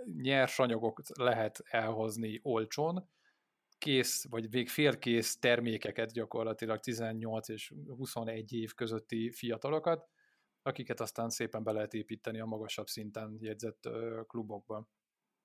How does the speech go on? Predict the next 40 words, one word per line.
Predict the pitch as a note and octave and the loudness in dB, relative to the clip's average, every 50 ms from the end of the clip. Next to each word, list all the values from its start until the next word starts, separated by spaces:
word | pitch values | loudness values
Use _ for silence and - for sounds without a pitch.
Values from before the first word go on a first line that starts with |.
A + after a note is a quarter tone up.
| _ - - - | _ -20 -20 -10
Tehát, | - - A2+ - | -6 -6 -4 0
hogy | A#2+ A#2+ | 0 2
ez | B2 A#2 | 2 4
a, | B2 A#2+ A#2+ A#2+ A#2+ - | 4 4 4 2 2 0
ez | C3+ A#2 | 0 0
a | A#2+ A#2 | -2 -2
folyamat, | - - A#2+ A#2 A#2 A#2 A#2+ A#2 A#2 B2 | 0 0 0 2 2 2 0 0 2 2
ez, | A#2+ A#2+ A2+ A2 - _ - - - _ _ _ _ - | 0 0 0 -4 -10 _ -20 -20 -20 _ _ _ _ -2
ez | - B2 A#2+ A#2 A#2 A#2 - - - - | 0 0 0 0 -2 -8 -12 -14 -12 -6
abszolút | - - B2+ B2+ - - B2+ A#2 A2+ A#2 | 0 0 2 2 2 0 -2 -2 -2 0
jellemzi | A#2 A#2 A2+ A2+ A2+ A2+ A2+ A2 A2 G#2+ | 0 0 2 0 0 -2 -2 -4 -6 -6
most | A2 A2+ - - - | -6 -8 -6 -4 -4
a, | A2 A2 A2 | -2 -2 -2
vagy | - A#2+ | 0 0
legalábbis | A#2 A#2+ A#2 A2 A2+ A2 - | 0 2 2 2 0 0 0
eddig | C3+ B2 A2+ A2+ A2 | 0 0 0 0 0
jellemezte | A2+ A2+ A2 A2 A2 A2 - - A2+ | 2 2 2 0 -2 -4 -4 -4 -4
a | G#2+ | -4
futballpiacot, | - B2 A2+ A2 A#2 G#2+ A2 - B2+ B2+ B2+ - C#3+ C#3 C#3 - _ _ _ _ _ _ _ _ _ _ _ _ _ _ _ - | -4 -4 -2 0 0 0 0 0 -2 -2 0 0 -2 -2 -2 -4 _ _ _ _ _ _ _ _ _ _ _ _ _ _ _ 0
hogy | - C#3 C3+ B2 | 2 4 6 6
ez | C3 B2+ B2 | 6 4 4
most | - C3 B2 - - | 2 -2 -2 0 0
mennyire | C#3+ D3+ D3+ D3 C#3 | 0 0 2 2 0
fogja | - - C#3 B2+ A#2+ B2 B2+ B2 A#2+ A#2+ A#2 A#2+ A#2 - - C3+ | 0 0 -2 -2 0 2 4 6 8 8 6 4 0 -6 -10 -8
visszavetni | A#2+ D3+ C#3+ - - D3+ C3 A#2+ A#2 A2+ - A2+ | -6 -4 -4 -2 0 2 4 4 2 2 0 -2
a | G#2+ | -2
francia | - - A#2+ A#2 A2 - A#2 | -2 -2 -2 0 0 0 0
klubokat, | - - A#2 A2+ A#2+ A#2 - A#2+ A2+ | 0 0 0 2 2 2 2 2 0
vagy | A2+ A2+ | 0 -2
a | A2+ A2 | -4 -4
modelljüket | A#2 A#2 B2 A#2+ B2 A#2+ A2+ A2+ - B2+ A#2+ - | -2 -2 0 2 2 2 2 2 0 0 -2 0
mennyire | - A#2+ A#2+ B2 A#2+ A2+ | -2 -2 -2 0 -2 -2
kell | - - A2+ A2 | -2 -2 -4 -2
át, | A2 A2 A#2 A2+ - _ - | -2 -2 -2 -2 -4 _ -4
ö, | A#2 A2+ A2+ A2+ A2+ A2+ A2+ A2 A2+ - - | -2 -2 0 0 -2 -2 -2 -2 -2 -4 -4
strukturálniuk, | - - - - A#2+ - - C3+ C3 C3 C3 C3 C3 C3+ C#3 C3+ C3 - - | -8 -8 -6 -6 -8 -6 -4 -2 0 2 2 2 4 2 2 0 0 -2 -4
ez | - C3+ B2+ B2 B2 | -2 0 0 0 -2
szerintem | B2+ - - C3+ C3 C3+ C3 - C#3 C3+ | -2 -2 0 0 0 0 0 0 0 0
főleg | A#2 - D#3 D3+ D3 C#3 C3 | -2 -2 0 2 2 4 4
azon | C3+ B2+ C3 C3 B2 B2+ B2 B2 - - | 4 2 2 2 0 -2 -4 -6 -8 -10